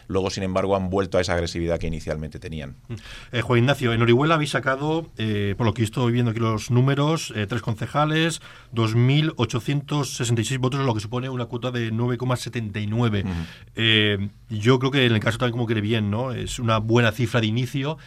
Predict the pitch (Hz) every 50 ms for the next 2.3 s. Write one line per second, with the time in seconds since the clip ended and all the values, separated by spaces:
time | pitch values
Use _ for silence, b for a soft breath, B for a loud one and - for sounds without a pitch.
0 | B B B B B - 110 101 139 147 151 135 - 156 151 139 123 - 135 123
1 | - - 104 92 92 87 - 160 - - 101 98 - - - 104 101 95 - 107
2 | 95 92 90 87 - -